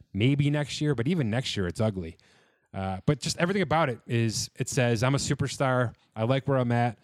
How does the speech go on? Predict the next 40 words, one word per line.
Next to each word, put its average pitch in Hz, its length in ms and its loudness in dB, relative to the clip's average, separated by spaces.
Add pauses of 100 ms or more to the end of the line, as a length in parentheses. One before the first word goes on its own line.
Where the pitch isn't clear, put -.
(300)
I 117 80 -2
don't 139 200 4
wanna 131 160 2
be 123 260 2 (200)
pinned 147 260 0
down 131 180 2
to 123 80 2
a 117 60 -2
contract 123 500 0
for 120 100 -2
five 113 320 2
years 113 380 2
'cause 95 340 -4
I, 110 180 -10
I 104 100 0
know 120 180 4
that 117 100 4
I'm 110 100 0
good 110 160 2
enough 110 160 0
to - 60 -6
get 110 100 0
another 107 200 0
contract 113 440 -4
after 104 220 -6
this." 104 360 -6 (420)
It's - 100 -14
just, 139 200 0 (160)
to 135 80 2
me, 131 140 4
it's 123 120 -2
perfect. - 460 -2
So - 200 -6
I 92 60 0
don't 107 80 2
know 110 40 2
if - 100 -4
you 107 80 2
have 98 80 0
any, 98 140 -2